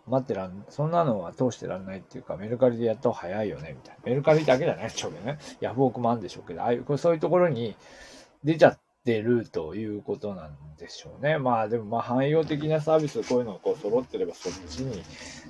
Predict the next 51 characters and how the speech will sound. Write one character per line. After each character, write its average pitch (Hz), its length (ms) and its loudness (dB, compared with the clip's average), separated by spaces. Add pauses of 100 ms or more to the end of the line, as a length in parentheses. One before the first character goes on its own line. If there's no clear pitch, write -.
(120)
ま 104 80 -2
あ、 - 240 -4
出 127 80 0
し - 280 -14
ち 139 120 6
ゃ 117 100 8
う 98 140 -2
よ 87 180 -14
ね 135 260 -2 (120)
っ - 60 -18
て 135 120 10
い 131 220 6
う 135 160 6
こ 123 260 -4
と 123 140 0
も 110 280 -2
あ 170 140 10
り、 190 320 4 (300)
ま 131 380 6
あ、 - 60 -14 (360)
そ 139 160 2
こ 143 160 4
で 143 160 6
値 120 200 4
段 135 320 8
を 127 100 4
吊 127 200 -4
り 135 140 6
上 131 160 12
げ 147 160 4
る 107 220 0
こ 92 140 -12
と 110 160 -4
が 101 100 -6
で 95 220 -10
き 127 140 -2
る 120 140 -4
な 95 80 -6
ら 80 80 -8
値 82 400 -12
上 90 40 -16
げ 95 140 -10
ち - 140 -4
ゃ 101 60 2
う 98 80 -4
人 - 220 -12
も 85 120 -10
い 82 120 -10
る 101 140 -10
よ 85 120 -8
ね 90 180 -14